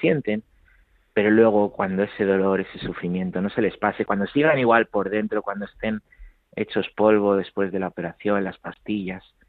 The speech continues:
¿quién va a estar a su lado queriéndoles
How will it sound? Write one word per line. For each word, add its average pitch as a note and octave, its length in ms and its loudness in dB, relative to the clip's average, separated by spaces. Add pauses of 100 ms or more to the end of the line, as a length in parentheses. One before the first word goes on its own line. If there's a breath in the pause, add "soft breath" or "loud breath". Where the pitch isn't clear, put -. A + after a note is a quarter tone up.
(580)
¿quién G#2 300 2
va F2 60 -2
a F2 60 -8
estar - 220 -6
a F2 60 -6
su - 160 -10
lado F2+ 200 -4
queriéndoles F2+ 540 -6